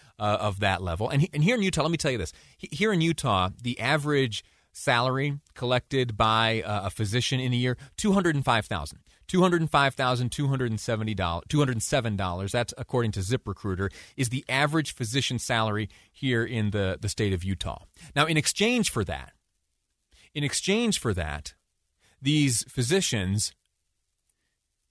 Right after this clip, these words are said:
intentionally place them in circumstances where they face, uh,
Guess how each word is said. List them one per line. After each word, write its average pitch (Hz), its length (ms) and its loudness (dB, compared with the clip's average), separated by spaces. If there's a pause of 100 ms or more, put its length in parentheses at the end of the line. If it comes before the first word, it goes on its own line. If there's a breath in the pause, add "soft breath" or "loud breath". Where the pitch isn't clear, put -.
(680)
intentionally 165 680 0
place 139 400 -2
them 107 340 0 (260 soft breath)
in 117 180 2
circumstances 101 960 0
where 107 160 0
they 117 280 0
face, 110 600 -2 (240 soft breath)
uh, 104 260 0